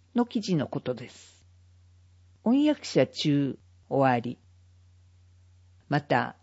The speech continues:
土砂災害警戒区域の外などに住んでいる人も、身の危険を感じた場合には、速やかに避難してください。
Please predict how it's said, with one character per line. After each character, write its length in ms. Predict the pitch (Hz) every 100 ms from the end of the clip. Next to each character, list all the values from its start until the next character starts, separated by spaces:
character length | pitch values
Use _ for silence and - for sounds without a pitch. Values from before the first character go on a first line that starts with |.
| -
土 120 | 156
砂 180 | - 254
災 260 | 294 302
害 220 | 262 185 147
警 260 | 190 185
戒 300 | 185 175 165
区 160 | - 170
域 260 | 139 -
の 140 | 131 120
外 300 | 214 220 254
な 160 | 214
ど 120 | 160 147
に 140 | 127
住 260 | - 202 196
ん 60 |
で 100 | 156
い 140 | 139 120
る 100 | 123
人 260 | - 139
も、 220 | 117 98 - - - -
身 120 | 151
の 120 | 214
危 120 | -
険 360 | - 285 269 247
を 60 | 233
感 240 | 208 202
じ 140 | 180
た 120 | 175 156
場 220 | 160 151
合 80 | 147
に 260 | 143 143
は、 220 | 101 110 - _
速 260 | - 175
や 160 | 262 302
か 140 | -
に 160 | 165 135
避 140 | 180
難 260 | 208 214 139
し 100 | -
て 100 | 113
く 140 | -
だ 100 | 113 -
さ 180 | -
い。 80 | 104